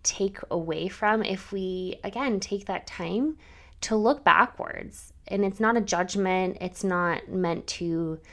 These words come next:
create frustration, anger, but it allows us to have that perspective, right? So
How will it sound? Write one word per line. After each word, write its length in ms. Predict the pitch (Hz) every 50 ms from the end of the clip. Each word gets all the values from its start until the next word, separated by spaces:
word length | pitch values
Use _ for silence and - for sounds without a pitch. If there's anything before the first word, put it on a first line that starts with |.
| - - - - - - - - -
create 1160 | - - - 190 185 180 180 170 165 165 160 160 160 - - - - - - - - - - - - - -
frustration, 1160 | - - - 175 147 - - - - 185 180 175 - - 175 165 160 160 156 156 156 156 - -
anger, 640 | - 165 165 165 160 165 156 156 151 151 147 156 165 - - - - - - - - - - - -
but 360 | 190 180 170 160 147 - - -
it 60 | 185
allows 480 | 185 175 175 165 170 175 185 185 180
us 500 | 180 156 151 160 - - - - - -
to 280 | - - - - 156 160
have 260 | - - 170 165 165
that 220 | - 147 - - - - -
perspective, 1120 | - - - 160 - - - - 170 208 - - - - - - - - 160 - - - -
right? 380 | - 151 156 175 196 233 240 - - - - - - - - - - -
So 760 | - - 214 202 196 196 190 190 185 185 185 175 165 -